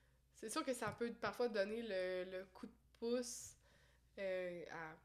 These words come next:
mettons, mettre des choses en place, faire des réalisations, tout ça. Là où pour moi, je le vois, le pendant un peu négatif de ça, c'est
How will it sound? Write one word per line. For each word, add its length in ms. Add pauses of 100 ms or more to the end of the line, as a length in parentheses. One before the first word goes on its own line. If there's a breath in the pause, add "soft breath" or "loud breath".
(200)
mettons, 400
mettre 180
des 80
choses 200
en 120
place, 380
faire 140
des 120
réalisations, 460
tout 140
ça. 180 (520 loud breath)
Là 440
où 140
pour 180
moi, 200
je 100
le 100
vois, 160
le 140
pendant 320
un 100
peu 140
négatif 380
de 120
ça, 200
c'est 200